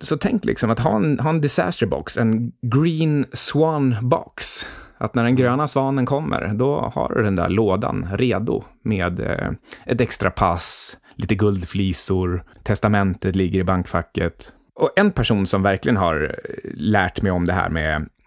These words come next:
eh, mindsetet att förändringar och motgångar ofta är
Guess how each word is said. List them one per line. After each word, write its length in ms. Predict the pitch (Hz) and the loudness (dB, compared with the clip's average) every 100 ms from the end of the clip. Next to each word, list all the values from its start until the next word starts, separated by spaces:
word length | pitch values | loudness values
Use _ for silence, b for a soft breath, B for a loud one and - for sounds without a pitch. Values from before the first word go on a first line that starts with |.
| - | -8
eh, 600 | 98 82 76 73 - - | -4 -4 -4 -6 -8 -4
mindsetet 720 | 101 104 107 104 - 95 92 | 0 2 4 2 0 -2 -2
att 120 | 87 | -2
förändringar 800 | - 101 107 113 113 104 98 90 | -2 0 2 2 2 0 0 0
och 80 | 95 | 2
motgångar 800 | 107 92 - 120 127 143 131 92 - | 0 -2 -6 -2 0 2 0 0 0
ofta 480 | 143 - - - - | 0 0 -6 -4 -4
är 320 | 95 87 85 | -2 -4 -4